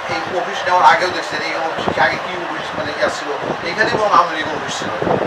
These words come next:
মানে, এটা যুক্তফ্রন্টের চুয়ান্ন থেকে ঊনসত্তর পর্যন্ত এখানে আওয়ামী লীগ অফিস ছিল। এর আগে পল্টন, পণ্ড পল্টন আওয়ামী লীগ অফিস ছিল। এর আগে আপনার ওই যে, আহ,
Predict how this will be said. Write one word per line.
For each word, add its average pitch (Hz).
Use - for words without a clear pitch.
মানে, -
এটা -
যুক্তফ্রন্টের -
চুয়ান্ন -
থেকে -
ঊনসত্তর 190
পর্যন্ত 170
এখানে 147
আওয়ামী 147
লীগ -
অফিস -
ছিল। -
এর -
আগে 208
পল্টন, 190
পণ্ড -
পল্টন 180
আওয়ামী 147
লীগ 131
অফিস -
ছিল। -
এর 151
আগে 160
আপনার 160
ওই -
যে, 147
আহ, -